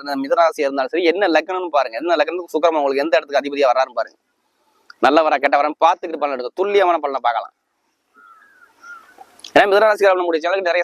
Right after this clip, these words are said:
சப்ஸ்கிரைபர் நிறைய கொடுத்துருக்காங்க. நிறைய சப்ஸ்கிரைபர், எனக்கு நிறைய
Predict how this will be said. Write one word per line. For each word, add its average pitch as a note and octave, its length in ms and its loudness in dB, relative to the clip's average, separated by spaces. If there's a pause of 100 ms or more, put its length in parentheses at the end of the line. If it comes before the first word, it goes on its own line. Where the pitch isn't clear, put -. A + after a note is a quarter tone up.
சப்ஸ்கிரைபர் E3 440 0
நிறைய F#3 200 0
கொடுத்துருக்காங்க. C#3+ 520 -4 (760)
நிறைய B2+ 240 4
சப்ஸ்கிரைபர், F3 520 2 (720)
எனக்கு B2+ 220 2
நிறைய A#2 160 2